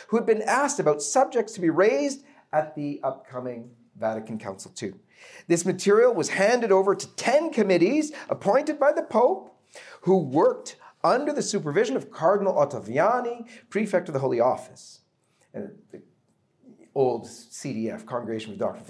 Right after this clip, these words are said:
Faith. In nineteen sixty-two, the first seven schemes, or working documents, if you will, for the Council's constitutions were submitted to the Pope, and these documents, on which ten committees had worked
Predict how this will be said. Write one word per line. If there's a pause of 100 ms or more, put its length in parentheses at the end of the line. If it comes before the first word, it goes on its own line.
(160)
Faith. (140)
In
nineteen
sixty-two, (720)
the
first
seven
schemes,
or (300)
working
documents,
if
you
will,
for
the
Council's
constitutions
were
submitted
to
the
Pope, (160)
and
these
documents,
on
which
ten
committees
had
worked